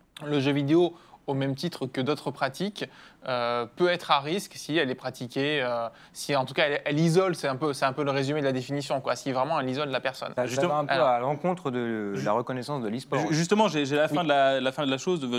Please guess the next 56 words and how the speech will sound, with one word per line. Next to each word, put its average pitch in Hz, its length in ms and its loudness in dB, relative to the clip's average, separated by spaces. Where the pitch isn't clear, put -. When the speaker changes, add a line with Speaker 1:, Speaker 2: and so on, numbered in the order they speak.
Speaker 3:
de, 123 100 -6
du 123 160 -4
texte. 185 200 0
En 147 40 -4
tout 151 100 -6
cas, 175 80 4
pour 175 140 -2
que - 80 -6
ce 196 60 2
trouble 185 460 2
soit - 140 -4
diagnosti-, 165 560 0
diagnostiqué 170 640 0
en 196 80 4
tant 139 120 -4
que - 80 -6
tel, 214 260 -2
le 143 120 4
comportement 208 440 2
doit 175 80 4
être 156 160 -2
d'une 139 240 -2
sévérité 147 400 -2
suffisante 180 480 -2
pour 147 120 -2
entraîner 143 280 -2
une 135 60 -2
altération 131 440 -2
non 147 100 -2
négligeable 131 360 -4
des 117 120 -8
activités 117 320 -8
personnelles, 180 420 -4
familiales, 160 320 -4
sociales, 156 320 -6
éducatives, 151 460 -6
professionnelles 185 400 2
ou 165 40 0
d'autres 151 240 -2
domaines 147 400 0
importants 170 360 -2
du 151 100 -4
fonctionnement 190 400 -2
et 208 80 2
en 202 60 0
principe 180 260 -6
se - 100 -8
manifester 147 460 -6
clairement 196 460 2
sur - 180 -4
une 151 100 0
période 160 340 2
d'au 135 140 0
moins 180 220 0
douze 143 300 -4
mois. 117 180 -8